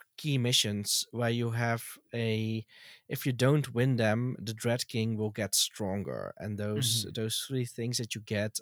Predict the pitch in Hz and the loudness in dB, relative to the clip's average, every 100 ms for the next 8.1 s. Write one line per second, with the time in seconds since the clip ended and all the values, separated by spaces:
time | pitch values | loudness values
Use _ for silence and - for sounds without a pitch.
0 | - 101 104 110 110 107 104 - - - | -6 -4 -4 -4 -4 -4 -6 -12 -20 -20
1 | _ _ _ _ - 113 107 104 104 110 | _ _ _ _ -2 2 4 4 0 0
2 | 135 131 117 110 110 135 - 139 165 110 | 2 4 2 2 2 2 0 -2 -2 -2
3 | 117 117 110 113 - 104 113 113 - 110 | -2 -2 0 -2 -2 0 0 0 0 0
4 | 104 107 104 - - 117 107 104 - 110 | 0 0 -4 -4 -2 0 0 -2 -6 -4
5 | 101 - 110 - 120 120 - 110 98 - | -4 -4 -12 -8 -4 0 2 2 2 0
6 | - 113 104 101 101 110 107 - 110 104 | 0 -2 0 -2 -2 -2 -2 -4 -2 -2
7 | 107 104 - - - 98 107 147 - - | -2 -2 -4 -6 -8 -4 -4 -2 -2 -2
8 | - | -2